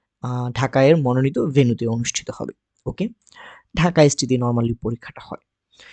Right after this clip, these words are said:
এবার আসেন, এখানে কিন্তু আমাদের সাবজেক্ট কোড দেওয়া আছে, অর্থাৎ যখন আমরা অ্যাপ্লাই করব,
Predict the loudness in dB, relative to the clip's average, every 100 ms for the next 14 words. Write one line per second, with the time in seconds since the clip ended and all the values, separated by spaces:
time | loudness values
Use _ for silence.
0 | -8 2 4 4 2 -2 -4 _ _ 2
1 | 6 6 8 6 6 2 2 -2 0 -2
2 | -2 _ -2 0 0 -2 -2 -4 -6 -6
3 | -4 -2 0 0 2 0 2 2 4 4
4 | 2 2